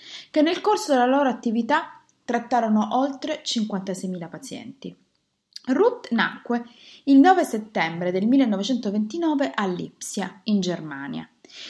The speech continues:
in una famiglia protestante. Nel secondo dopoguerra fuggì dalla Germania dell'Est trovando riparo in quella dell'Ovest insieme alla propria famiglia e iniziò lì a studiare medicina frequentando negli anni cinquanta l'Università di Magonza.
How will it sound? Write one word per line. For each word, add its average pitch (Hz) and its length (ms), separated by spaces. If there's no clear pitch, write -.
in 277 80
una 349 160
famiglia 320 380
protestante. - 1000
Nel 240 120
secondo 254 280
dopoguerra 285 680
fuggì 381 320
dalla 247 200
Germania 208 340
dell'Est 277 480
trovando 277 380
riparo 262 340
in 214 160
quella 220 180
dell'Ovest 180 680
insieme 190 300
alla 175 100
propria 175 220
famiglia 160 600
e 415 80
iniziò 523 300
lì 330 220
a 370 80
studiare 254 400
medicina 220 560
frequentando 233 800
negli 208 180
anni 233 220
cinquanta 208 640
l'Università 233 640
di 170 100
Magonza. 156 720